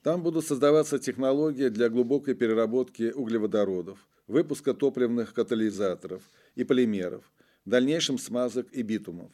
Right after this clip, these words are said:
Три года назад мы поставили перед собой цель начать переход Петербурга к новой специализации, связанной с наукой и высокими технологиями. Сегодня наука для нас выходит на первое место. Город договорился о сотрудничестве с Российской академией наук по целому ряду направлений,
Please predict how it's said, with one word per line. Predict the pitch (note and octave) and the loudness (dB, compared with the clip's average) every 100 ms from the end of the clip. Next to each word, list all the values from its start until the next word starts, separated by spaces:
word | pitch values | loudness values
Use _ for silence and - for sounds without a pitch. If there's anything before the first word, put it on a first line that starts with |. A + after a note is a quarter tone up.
| _ | _
Три | D3+ E3 | -2 0
года | F3 E3 | 0 0
назад | E3 D3+ D#3+ E3+ C#3+ | 2 2 2 0 0
мы | C3+ | -2
поставили | C#3 - D3 C#3 B2+ | -2 2 2 2 0
перед | B2 A#2+ | -2 -2
собой | C3 B2+ C#3 | 0 0 0
цель | C#3 B2+ | 0 0
начать | B2 A#2 C3+ B2+ | 0 0 -2 -2
переход | - A#2+ A2+ C3 B2 | -2 -2 -2 -2 -2
Петербурга | A#2 A#2+ G#2+ C3 B2+ A2+ | -4 -2 -2 -4 -4 -6
к | - | -4
новой | B2 B2+ A#2+ | 0 0 -2
специализации, | - G2+ A2+ G#2+ G2+ F2+ - F2 | -6 -10 -6 -4 -4 -4 -8 -16
связанной | - G2+ A#2 G#2 A2+ G#2 | -10 0 0 2 -4 -6
с | A2+ | -4
наукой | A2+ C3+ - A#2+ A#2 _ | -2 -2 -2 -4 -4 _
и | B2 | -6
высокими | A2+ - C3 A#2+ A2+ | -4 -2 -4 -2 -6
технологиями. | G#2+ F#2+ A2 G2+ F#2 E2 D#2+ D#2+ _ - | -8 -8 -6 -6 -6 -12 -18 -20 _ -10
Сегодня | - F3 D3+ D3+ | -2 0 0 2
наука | D#3+ F3 D3 | 2 2 0
для | B2 C3 | 0 0
нас | C3 - | -2 -2
выходит | C3 - D3 B2+ | -4 -4 -4 -4
на | C#3+ | -4
первое | B2 C#3 B2+ B2 | 0 2 4 2
место. | A#2 G2+ - - - _ - | 0 -4 -8 -16 -20 _ -10
Город | - D#3+ D3+ | 2 6 6
договорился | B2+ B2 C3 C3+ D3 - B2+ | 4 2 4 4 0 -2 -2
о | A#2 | 0
сотрудничестве | A#2+ A#2 B2+ B2+ B2+ - A#2+ | 0 -2 -4 -4 -4 -6 -6
с | A#2+ | -4
Российской | A2+ C3 B2 - A2 | -4 -4 -6 -4 -2
академией | A2+ G#2 A2+ G#2+ | -2 -2 -2 -4
наук | G2+ G#2+ C3 B2+ | -4 -2 -2 -4
по | A2 | -6
целому | - B2 A#2 A2 | -4 -2 0 0
ряду | A2 A#2+ A2+ G#2+ | 0 0 0 -6
направлений, | G#2 G#2+ G#2 F#2+ F2 G2 | -4 -2 -2 -2 -6 -10